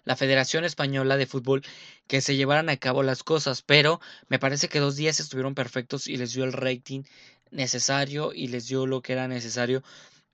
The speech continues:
Y así es como lo debió haber hecho la Liga M X, pero, pues, obviamente dijeron, "No, pues, no vamos a hacer lo mismo y vamos a aventarnos las diecisiete jornadas, ¿por qué no? Pues algo bueno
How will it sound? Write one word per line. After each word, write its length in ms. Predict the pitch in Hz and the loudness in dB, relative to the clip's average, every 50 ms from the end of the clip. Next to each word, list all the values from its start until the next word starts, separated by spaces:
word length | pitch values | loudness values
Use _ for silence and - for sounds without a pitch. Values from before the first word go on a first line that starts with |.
| _ _ _ _ _ _ _ _ _ _ _ _ _ _ _ _ _ - | _ _ _ _ _ _ _ _ _ _ _ _ _ _ _ _ _ -6
Y 220 | 147 135 135 131 127 | -2 0 4 4 4
así 240 | 123 120 - - | 4 4 2 0
es 100 | - - | -2 -2
como 200 | - 180 175 160 | -4 -4 -2 -2
lo 100 | 143 135 | 0 0
debió 200 | 127 123 123 131 | 0 0 -2 -2
haber 180 | 135 143 143 139 | -2 -2 -2 -2
hecho 240 | 143 139 - 151 139 | -4 -4 -4 -4 -4
la 100 | 131 123 | -2 -2
Liga 220 | 123 131 131 131 | -2 -2 -2 -4
M 120 | 131 139 143 | -4 -4 -6
X, 240 | 143 143 - 151 - | -8 -8 -10 -12 -8
pero, 200 | - 139 131 135 | -6 -4 -4 -4
pues, 160 | - - - | -6 -8 -12
obviamente 300 | - - - - - - | -12 -12 -12 -14 -14 -16
dijeron, 280 | - - 139 139 147 - | -16 -12 -12 -10 -10 -8
"No, 180 | - 87 85 - | -8 -8 -8 -8
pues, 240 | - - - - - - - - - _ _ | -10 -14 -14 -16 -20 -20 -20 -20 -20 _ _
no 160 | - 170 170 | -4 -2 0
vamos 300 | 180 196 190 190 196 190 | 2 2 2 2 2 0
a 20 | 175 | 0
hacer 220 | 156 151 185 185 | 4 4 6 6
lo 100 | 196 202 | 6 4
mismo 320 | 202 208 202 202 202 208 208 | 4 2 0 0 0 -2 -2
y 40 | |
vamos 280 | 180 170 170 185 185 - | 0 -2 -2 -2 -4 -4
a 60 | 180 | -6
aventarnos 360 | 165 165 156 175 165 170 175 | -6 -2 -2 -2 -2 -2 -2
las 160 | 160 156 143 131 | -2 -2 -2 -2
diecisiete 420 | 127 127 123 - - 156 160 160 | -4 -8 -8 -8 -8 -6 -6 -6
jornadas, 340 | 147 160 165 175 175 151 - | -6 -6 -4 -4 -4 -4 -6
¿por 160 | - 120 120 | -8 -8 -8
qué 80 | - 151 | -6 -6
no? 160 | 160 156 151 | -6 -6 -8
Pues 160 | - - - | -8 -10 -10
algo 240 | 123 139 143 147 143 | -8 -6 -6 -6 -4
bueno 300 | 143 151 151 151 156 | -4 -4 -4 -4 -6